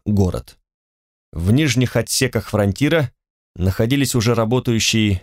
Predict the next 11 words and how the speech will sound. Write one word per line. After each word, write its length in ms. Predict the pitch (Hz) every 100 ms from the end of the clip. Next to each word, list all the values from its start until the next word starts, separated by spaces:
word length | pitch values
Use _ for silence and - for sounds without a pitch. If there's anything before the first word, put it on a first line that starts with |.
| -
гидропонные 840 | 113 120 120 - 127 120 113 110
сооружения, 760 | - 107 104 101 117 80 - - _ _ _ _ _
системы 640 | - 104 - 127 120 107 - _ -
жизнеобеспечения, 1300 | 98 131 120 113 107 113 - 135 - 87 60 50 - _ _ _ -
двигательные 720 | 92 110 135 127 127 123 120
установки 760 | 113 - 113 131 131 127 120 101 -
для 220 | 98 120
путешествия 720 | 120 - 107 123 113 - 110
к 80 | 107
другим 340 | 127 120 107
звёздам. 560 | 107 120 123 - 58 -